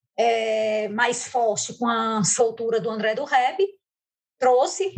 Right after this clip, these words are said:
é, o caso para ser debatido em sede de ação direta de inconstitucionalidade, e é isso que nos move para fazer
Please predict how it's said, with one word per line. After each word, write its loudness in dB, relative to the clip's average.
é, -2
o -4
caso 0
para -2
ser -4
debatido -2
em -2
sede 0
de -2
ação -2
direta 0
de -2
inconstitucionalidade, -2
e 0
é 2
isso -4
que -4
nos -4
move 0
para -2
fazer 0